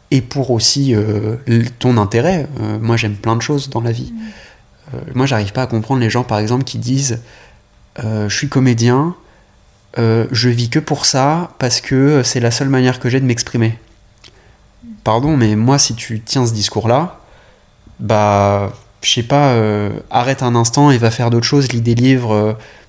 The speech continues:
Speaker 1: parce que t'as rien compris.
Speaker 2: Ouais.
Speaker 1: Peut pas y avoir que ça.
Speaker 2: Mm. C'est vrai, euh, et d'ailleurs, tu sais, quand on est petit, enfin, je sais pas, mais moi, euh, quand j'étais plus petite, euh, du coup, dès que j'ai voulu danser,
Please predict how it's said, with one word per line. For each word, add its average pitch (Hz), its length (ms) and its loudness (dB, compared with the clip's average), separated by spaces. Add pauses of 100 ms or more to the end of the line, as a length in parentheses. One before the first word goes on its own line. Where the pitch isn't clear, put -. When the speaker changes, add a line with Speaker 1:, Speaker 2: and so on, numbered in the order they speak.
(360)
Speaker 1:
parce 113 180 -2
que - 100 -4
t'as 110 140 0
rien 113 160 2
compris. 120 320 -4 (640)
Speaker 2:
Ouais. - 60 -14 (200)
Speaker 1:
Peut 117 100 -2
pas 139 160 0
y 127 40 4
avoir 107 220 0
que - 100 -8
ça. - 160 -6 (840)
Speaker 2:
Mm. 226 60 -12 (760)
C'est 226 120 -4
vrai, 220 360 4
euh, 196 340 -10
et 208 280 -4
d'ailleurs, 214 420 -2
tu - 80 4
sais, 254 60 4
quand 240 220 0
on 196 80 4
est 196 80 4
petit, - 480 -2
enfin, 202 260 0
je 196 60 -18
sais 214 80 -18
pas, 214 180 -10
mais 208 140 -10 (140)
moi, 208 280 -2
euh, 196 440 0 (1080)
quand 208 140 -2
j'étais 190 280 -4
plus 202 160 -6
petite, 226 300 -4
euh, 196 280 2
du 185 160 -4
coup, 226 380 -2
dès 208 240 2
que 220 200 0
j'ai 196 440 2
voulu 202 640 -2
danser, 190 520 0